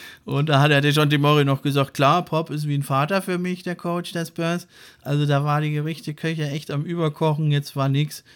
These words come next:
Finde ich, hast du aber top zusammengefasst. Aber was man sagen muss bei den Hawks, sind ein Top-League-Best-Team, ne? Da gefühlt jedes Spiel hundertvierzig Punkte, weil die nicht verteidigen.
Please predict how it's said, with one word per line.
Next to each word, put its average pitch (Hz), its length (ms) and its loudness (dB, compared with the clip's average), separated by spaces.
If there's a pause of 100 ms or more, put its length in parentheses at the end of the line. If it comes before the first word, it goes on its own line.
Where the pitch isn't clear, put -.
Finde 151 220 0
ich, 131 80 4
hast 143 180 0
du 143 40 0
aber 135 180 0
top 147 240 -4
zusammengefasst. 147 880 0
Aber 139 340 0 (180)
was 170 200 0
man 202 100 0
sagen 196 240 2
muss 196 160 -2
bei 180 180 0
den 175 140 0
Hawks, 175 380 -2 (340)
sind 165 220 -4
ein 151 60 -6
Top-League-Best-Team, 160 1040 0
ne? 139 120 0
Da 156 120 -2
gefühlt 160 420 -4
jedes 175 240 0
Spiel 175 220 2
hundertvierzig 160 640 0
Punkte, 226 380 -2
weil 175 120 0
die 170 100 -4
nicht 160 180 -6
verteidigen. 170 600 -2